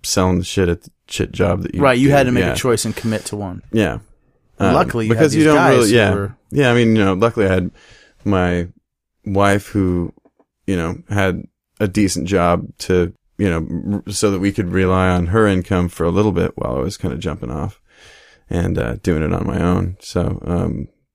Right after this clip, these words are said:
Speaker 1: or doing the record or music business thing, showbiz. <laughs> So,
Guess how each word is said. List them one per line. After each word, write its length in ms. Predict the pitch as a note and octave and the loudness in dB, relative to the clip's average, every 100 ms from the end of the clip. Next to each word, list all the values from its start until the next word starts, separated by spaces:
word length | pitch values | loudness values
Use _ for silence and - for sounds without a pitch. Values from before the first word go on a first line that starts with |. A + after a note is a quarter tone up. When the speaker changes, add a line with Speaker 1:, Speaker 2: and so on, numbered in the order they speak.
| _ - | _ -4
Speaker 1:
or 80 | F#2 | -2
doing 200 | F#2+ F2+ | 0 0
the 80 | E2 | 0
record 380 | F2+ F#2 F2+ - _ | -2 -2 -4 -6 _
or 140 | F2 - | -12 -6
music 360 | G2 F#2 F#2 - - _ - | -2 -2 -2 -6 -20 _ -2
business 440 | F2 F2 F2 - | -2 0 -2 -2
thing, 300 | E2+ F2 F#2+ - - - - - - - | 0 0 -2 -10 -12 -8 -8 -10 -20 -12
showbiz. 640 | - F2+ F2+ F2+ F2 - C#3 B2+ A#2+ - | -2 0 2 0 -2 0 2 2 0 -2
<laughs> 40 | - - - - - - - | -20 -20 -20 -20 -20 -20 -12
So, 560 | - - G2+ F#2 F2+ | -8 0 4 4 2